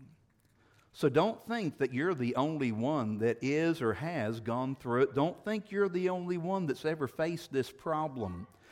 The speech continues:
And nobody understands. Because it is common. But I know it's still difficult. The youth have things to do while they're young.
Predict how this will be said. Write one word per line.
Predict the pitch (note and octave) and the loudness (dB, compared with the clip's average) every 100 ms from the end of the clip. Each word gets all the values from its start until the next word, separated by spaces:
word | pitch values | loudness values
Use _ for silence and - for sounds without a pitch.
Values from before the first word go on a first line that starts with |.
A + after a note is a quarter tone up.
| - D3+ | -6 2
And | C#3+ A2+ A2+ | 2 4 6
nobody | A#2+ C#3 E3+ D#3+ E3 E3+ F3 E3+ | 8 8 8 6 6 4 2 0
understands. | E3+ E3+ E3+ - - E3+ D#3+ G2+ F#2 F#2 - - - _ _ _ _ _ _ _ _ _ _ _ _ _ | -2 0 -2 -4 -6 -4 -2 -2 -2 -6 -10 -18 -20 _ _ _ _ _ _ _ _ _ _ _ _ _
Because | B2+ G3+ - | -12 -12 -8
it | - C3+ | -4 -2
is | - - | -4 -8
common. | G3 C4 A#3 C3 - _ _ _ _ _ _ _ _ _ _ - | -10 -8 -8 -10 -18 _ _ _ _ _ _ _ _ _ _ -4
But | A#2+ C3 | 0 2
I | |
know | B2+ C#3+ | 2 0
it's | - | -4
still | - C3 | -6 -6
difficult. | G2 G#2 - - F2+ - _ - _ _ _ _ _ _ _ _ _ | -4 -6 -6 -8 -8 -8 _ -20 _ _ _ _ _ _ _ _ _
The | B2 | -6
youth | A#2+ F#3 G3 - | -2 0 0 -2
have | A#2+ G#2+ | -2 -2
things | - C#3+ C#3+ B2+ | -2 -2 -2 -4
to | - G#2+ | -6 -4
do | G2+ A#2 B2+ C3+ C3 - | 0 0 0 -4 -8 -8
while | A#2 A#2 A2+ | 0 0 0
they're | A2+ A#2 A#2 | 0 0 -2
young. | A#2+ G#2 F#2 F#2 | -4 -2 -2 -4